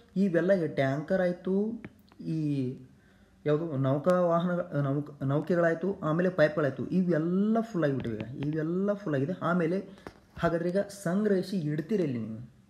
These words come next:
ಓಕೆ, ಈ ರೀತಿ ಪರಿಸ್ಥಿತಿ ಐತ್ರೆ, ಸಂಗ್ರಹಿಸಿ ಇಡ್ತೀರಲ್ಲಿ? ಈ ನೋಡ್ರಿ, ಸದ್ಯಕ್ಕೀಗ ಹೊರಗಡೆ one sixty million barrel,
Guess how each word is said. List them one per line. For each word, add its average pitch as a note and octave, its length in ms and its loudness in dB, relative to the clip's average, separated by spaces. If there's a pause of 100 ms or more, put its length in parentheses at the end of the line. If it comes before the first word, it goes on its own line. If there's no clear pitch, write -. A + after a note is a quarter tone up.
(180)
ಓಕೆ, D#3+ 160 -4
ಈ D3+ 180 0
ರೀತಿ E3 160 -4
ಪರಿಸ್ಥಿತಿ C3+ 260 -6
ಐತ್ರೆ, C3 280 -6
ಸಂಗ್ರಹಿಸಿ D#3+ 840 -6 (200)
ಇಡ್ತೀರಲ್ಲಿ? D3+ 600 -2 (440)
ಈ G3 80 4
ನೋಡ್ರಿ, F3+ 520 -2 (340)
ಸದ್ಯಕ್ಕೀಗ G3+ 720 0
ಹೊರಗಡೆ D3+ 640 0 (240)
one A3 420 2
sixty E3 880 -4 (280)
million E3+ 840 0
barrel, C3+ 540 -2